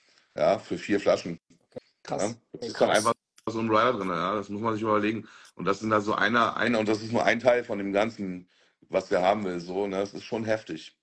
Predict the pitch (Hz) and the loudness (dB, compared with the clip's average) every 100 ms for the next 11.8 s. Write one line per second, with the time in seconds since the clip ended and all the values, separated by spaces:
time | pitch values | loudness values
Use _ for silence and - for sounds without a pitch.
0 | _ _ - - 151 156 165 180 170 214 | _ _ -16 -2 0 2 2 4 4 4
1 | 214 - - 160 - - 156 143 123 113 | 4 2 2 -4 -6 2 4 4 2 2
2 | - - 127 131 120 139 156 135 123 123 | 0 2 2 0 -4 -2 2 2 4 2
3 | 123 104 101 104 113 123 127 120 123 107 | 2 0 -2 -6 -12 -4 -4 0 -2 -2
4 | 107 95 98 123 127 - 131 - 104 113 | -4 -4 -6 -4 -4 -6 -6 -6 -8 -6
5 | 107 110 110 101 101 - _ _ - - | -8 -8 -6 -4 -6 -12 _ _ -20 -20
6 | _ 90 117 123 - 127 - - 117 139 | _ -2 0 0 -2 -2 -2 -10 0 0
7 | - 120 127 - 113 117 101 101 87 87 | 0 -8 -6 0 0 0 2 2 0 -10
8 | - _ _ _ _ _ - 95 107 113 | -16 _ _ _ _ _ -6 0 0 2
9 | - 135 - - _ _ - 107 117 143 | 2 2 -2 -18 _ _ -2 2 4 2
10 | - 139 113 107 120 143 147 107 101 107 | -2 2 2 4 2 0 -8 -2 -2 0
11 | - 117 131 127 131 131 170 | 2 2 0 2 2 2 -2